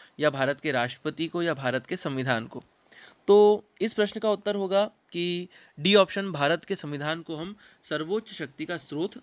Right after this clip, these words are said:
मानते हैं। अब बात कर लेते हैं कि सर्वोच्च न्यायालय की। तो सर्वोच्च न्यायालय जो है हमारे पास शक्ति का तो स्रोत नहीं है, किंतु ये संविधान की व्याख्या करता है। संसद की बात करें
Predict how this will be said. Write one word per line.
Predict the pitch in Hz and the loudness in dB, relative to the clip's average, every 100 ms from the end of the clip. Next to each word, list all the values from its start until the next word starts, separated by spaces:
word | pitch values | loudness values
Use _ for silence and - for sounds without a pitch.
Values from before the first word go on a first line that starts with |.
| - | -6
मानते | 151 139 139 131 | 0 0 -2 -8
हैं। | 123 113 _ - - - - | -10 -12 _ -20 -20 -18 -10
अब | 165 | 0
बात | 165 190 | 2 2
कर | - | -4
लेते | 190 185 202 | -4 -4 -6
हैं | 208 | -6
कि | |
सर्वोच्च | 202 139 143 196 208 | -6 -4 -2 -2 -2
न्यायालय | 190 180 190 | -6 -4 -4
की। | 185 208 208 - _ | -6 -10 -14 -20 _
तो | 185 | -10
सर्वोच्च | - 160 175 226 226 | -4 -2 0 -2 -2
न्यायालय | 190 175 190 | -4 -2 -2
जो | 185 | -4
है | 170 175 | -4 -6
हमारे | 175 147 151 156 | -6 -4 -2 -2
पास | 165 170 - | -4 -4 -6
शक्ति | 147 - 196 | -10 -10 -10
का | 190 196 | -2 -2
तो | 196 | -2
स्रोत | 185 160 175 175 | -6 -2 -2 -2
नहीं | 156 147 | -4 -4
है, | 143 | -6
किंतु | - 147 165 170 - - - - | -8 -8 -2 -4 -4 -18 -16 -8
ये | 175 | -6
संविधान | 170 175 190 196 | -6 -6 -6 -6
की | 196 | -8
व्याख्या | 135 123 - 139 | -4 -4 -4 -6
करता | 113 117 113 | -6 -14 -18
है। | 127 _ _ - - - - | -20 _ _ -20 -20 -12 0
संसद | 175 180 202 | 2 2 0
की | 214 202 | 0 4
बात | 190 185 | 4 4
करें | 190 190 | -4 -4